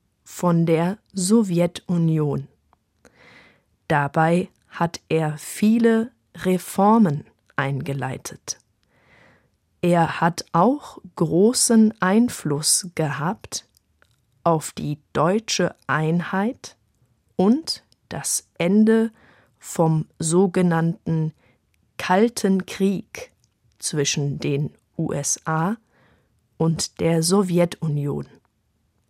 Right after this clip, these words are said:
Seine Politik und seine Reformen haben auch dazu geführt, dass die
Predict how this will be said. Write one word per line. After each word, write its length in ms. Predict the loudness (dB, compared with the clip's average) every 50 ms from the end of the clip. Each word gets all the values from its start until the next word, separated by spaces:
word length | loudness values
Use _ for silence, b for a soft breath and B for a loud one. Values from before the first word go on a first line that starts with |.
| b b b b b b b b b b b b b b b b b b _ _ _ _ _ _
Seine 540 | 0 2 2 4 4 4 4 4 4 2 0
Politik 920 | -2 -2 -2 -2 -2 -2 -4 -6 _ -4 -2 -2 -2 -2 _ -14 -20 -20 _ _ _ _ _ _ _ _ _
und 440 | 4 4 4 2 -2 -6 -10 -12 _ _ _ _ -6
seine 600 | -2 0 2 2 2 2 2 0 0 -2 -4 -4
Reformen 760 | -4 -6 -6 -8 -2 2 2 4 4 4 4 4 2 2 0 -2 -8 _ _ _ _ _ _ _ _ _ _
haben 560 | -8 -2 2 4 4 4 4 0 -2 -4 -6 _ _
auch 440 | 2 4 4 2 0 -2 -8 -18 -20 _ _
dazu 520 | -2 -2 -2 -2 -2 -2 0 0 -2 2
geführt, 760 | 2 0 0 0 -4 -6 -2 0 0 0 0 -2 -8 -16 -20 _ _ _ _ _ _ _ _ _ _ _ _
dass 320 | 0 0 0 0 -2 -6 -6
die 360 | -4 -2 -2 -2 -2 -4